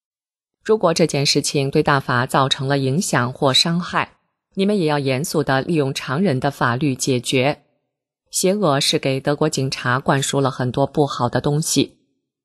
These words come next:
当时对我们是很不像样的。一个民族对大法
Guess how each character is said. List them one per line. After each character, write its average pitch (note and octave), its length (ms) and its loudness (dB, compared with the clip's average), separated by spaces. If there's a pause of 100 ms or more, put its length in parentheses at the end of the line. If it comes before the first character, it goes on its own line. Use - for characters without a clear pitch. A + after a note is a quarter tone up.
(140)
当 G3 180 2
时 D#3 180 2
对 D3+ 140 0
我 B2+ 120 2
们 B2+ 200 -2
是 C#3 140 -2
很 B2+ 240 -2
不 C3 100 -2
像 C3+ 280 -4
样 C3+ 220 0
的。 C3+ 260 0 (600)
一 G#3 100 2
个 G#3 140 4
民 D#3 180 2
族 C3+ 280 2
对 C#3 120 2
大 C3 220 2
法 B2+ 460 -2